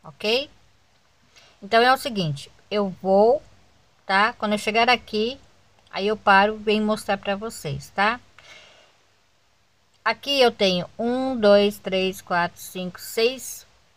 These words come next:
ponto V, tá? Aqui desse lado, seis ponto V. Aqui desse marcador. Contando daqui do marcador, eu tenho um,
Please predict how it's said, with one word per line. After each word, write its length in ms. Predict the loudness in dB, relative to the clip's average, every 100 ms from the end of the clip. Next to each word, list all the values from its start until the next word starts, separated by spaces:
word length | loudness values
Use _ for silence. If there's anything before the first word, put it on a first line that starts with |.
| _
ponto 340 | 0 0 -2
V, 260 | -4 -4 -4 -10 _ _ _ _ _ _ _ _ _ -4
tá? 320 | -2 -2 -6 _ _ _ -8
Aqui 360 | -8 -6 -4
desse 280 | -4 -4 -2
lado, 420 | 4 6 4 2 -10 -20 -8
seis 400 | -2 0 0 -2
ponto 380 | -6 -6 -4 -8
V. 320 | -6 -6 -6 -14 _ _ _ -20 _ _
Aqui 300 | -10 -6 0
desse 240 | 0 0
marcador. 600 | 2 2 2 -2 -2 -6 -8 -16 _ _ _ _ _
Contando 500 | -8 -6 0 0 2
daqui 220 | 0 0 -2
do 100 | 0
marcador, 500 | 0 0 0 4 2
eu 140 | 2
tenho 340 | -2 -2 -4 -6
um, 340 | -6 -4 -6